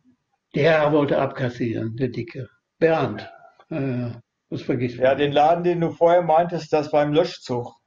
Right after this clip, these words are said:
Speaker 1: Löschzug, richtig. Donnerstags abends traf man sich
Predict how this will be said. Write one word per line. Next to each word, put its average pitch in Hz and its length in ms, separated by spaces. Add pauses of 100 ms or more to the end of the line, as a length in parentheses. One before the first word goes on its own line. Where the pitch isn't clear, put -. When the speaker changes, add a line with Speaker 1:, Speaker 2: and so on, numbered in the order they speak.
(560)
Speaker 1:
Löschzug, 170 720
richtig. - 520 (440)
Donnerstags 220 640
abends 190 480
traf 165 360
man 170 200
sich 151 320